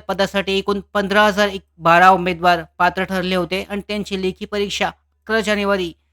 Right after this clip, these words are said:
दोन हजार पंचवीस रोजी घेण्यात आली होती. यांना सुद्धा एबीसीडी संचानुसार उत्तर तालिका जाहीर करण्यात आली आहे. शेवटची तारीख आहे आक्षेप नोंदवण्यासाठीची, तेरा जानेवारी दोन हजार पंचवीस,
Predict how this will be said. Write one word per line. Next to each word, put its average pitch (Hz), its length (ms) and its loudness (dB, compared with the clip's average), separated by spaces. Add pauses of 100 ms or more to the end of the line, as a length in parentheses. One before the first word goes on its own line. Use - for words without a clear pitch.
(180)
दोन 208 160 2
हजार 202 200 0
पंचवीस 196 460 -2
रोजी 185 320 -4 (140)
घेण्यात 180 300 -4
आली 180 160 0
होती. 180 300 -6 (340)
यांना 190 220 -2
सुद्धा 202 280 -2 (360)
एबीसीडी 214 460 0
संचानुसार 208 760 0
उत्तर 202 300 -4
तालिका 185 400 2 (300)
जाहीर 185 260 0
करण्यात 180 360 -2
आली 185 220 -2
आहे. 185 280 -2 (360)
शेवटची 208 480 0
तारीख 214 300 0
आहे 220 200 0
आक्षेप - 500 -4
नोंदवण्यासाठीची, 202 880 -4 (840)
तेरा 190 200 2
जानेवारी 190 440 2
दोन 190 160 0
हजार 185 200 -2
पंचवीस, 185 540 -6